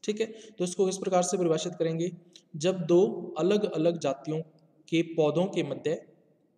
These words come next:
ठीक है, संकरण कराया जाता है, है ना, दो different species हैं,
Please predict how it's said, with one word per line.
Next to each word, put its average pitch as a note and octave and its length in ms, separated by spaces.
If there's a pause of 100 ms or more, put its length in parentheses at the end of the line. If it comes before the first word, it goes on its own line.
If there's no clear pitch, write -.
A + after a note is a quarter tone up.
(120)
ठीक F#3 160
है, G3 120 (180)
संकरण E3+ 440
कराया C#3+ 260
जाता - 260
है, - 160 (300)
है D3 60
ना, F#3 80
दो D#3+ 480 (180)
different G3+ 440
species E3+ 480
हैं, - 300